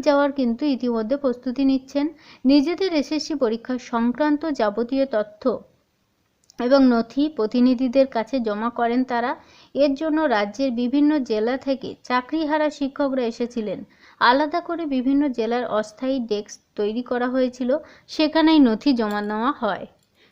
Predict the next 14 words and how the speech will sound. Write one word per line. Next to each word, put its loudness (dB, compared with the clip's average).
তো 4
ফ্রেন্ডস, 2
বুঝতেই -2
পারলেন, -2
ইতিমধ্যেই 0
কিন্তু -4
তেইশ 4
লক্ষ 0
ওএমআর 2
সিট -4
প্রকাশের -2
দাবি 0
নিয়ে 2
যৌথ -2